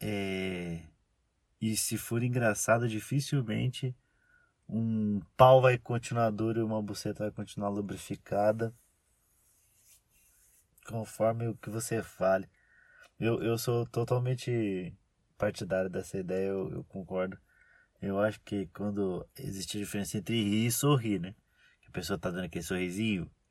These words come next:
aquele sorrisinho safado, aquele é, é bom, aquilo é um sorriso.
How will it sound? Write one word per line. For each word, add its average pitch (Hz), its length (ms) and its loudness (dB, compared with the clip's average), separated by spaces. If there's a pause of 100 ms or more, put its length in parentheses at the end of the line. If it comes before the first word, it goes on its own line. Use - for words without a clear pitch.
(560)
aquele 80 200 -4
sorrisinho 87 480 -4
safado, 92 800 2 (880)
aquele 113 1000 -2
é, 110 580 0
é 104 40 -4
bom, 107 460 4
aquilo 90 240 -4
é - 20 2
um 107 80 0
sorriso. 120 840 6